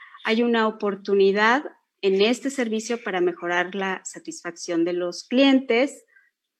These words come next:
Y bueno, pues, eh, tendríamos que estar excediendo incluso sus expectativas, ¿no? En, en nuestro ámbito de hospitales, eh, privados. En los hospitales públicos, pues, tener un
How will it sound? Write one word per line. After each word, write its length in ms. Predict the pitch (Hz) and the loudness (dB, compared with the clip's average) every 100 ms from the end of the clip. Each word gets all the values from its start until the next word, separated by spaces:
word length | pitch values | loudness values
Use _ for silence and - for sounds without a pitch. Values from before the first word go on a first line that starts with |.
| _ _ | _ _
Y 100 | 254 | 0
bueno, 300 | 240 196 - - | 2 2 0 -8
pues, 260 | 185 - - | -10 -10 -2
eh, 960 | 185 185 180 165 - - - - - _ _ _ - | 2 4 4 2 -2 -10 -12 -14 -20 _ _ _ 2
tendríamos 680 | 208 220 233 226 233 226 | 4 8 6 6 0 -4
que 80 | 247 | -4
estar 320 | 226 226 220 | -4 -2 -2
excediendo 880 | 214 220 - 214 190 214 220 226 190 | -2 -6 -10 -4 0 2 4 4 4
incluso 440 | 190 190 185 196 | 2 2 -4 -4
sus 260 | 185 185 180 | -8 -8 -8
expectativas, 840 | 175 - 175 175 180 175 170 - | -8 -8 -8 -8 -4 -2 -2 -6
¿no? 160 | 214 240 | -4 -2
En, 220 | 214 - | 0 2
en 120 | 185 | 2
nuestro 380 | 185 180 180 180 | 2 0 -2 -2
ámbito 380 | 180 185 190 170 | 0 0 -2 -2
de 80 | 165 | -4
hospitales, 800 | - 160 - 165 160 160 - _ | -6 -10 -6 -4 -4 -6 -18 _
eh, 280 | 165 160 156 | -8 -6 -4
privados. 560 | 170 160 - - - - _ _ _ - _ | -4 -2 -4 -10 -14 -14 _ _ _ -20 _
En 140 | 202 202 | 2 2
los 160 | 202 | 2
hospitales 720 | 214 - 208 214 202 214 214 - | -2 -4 -4 2 2 2 -2 -4
públicos, 480 | 233 240 240 269 | 0 0 2 -2
pues, 240 | 277 269 269 | 2 2 2
tener 340 | 254 247 247 | 2 2 2
un 360 | 269 269 - | 2 2 0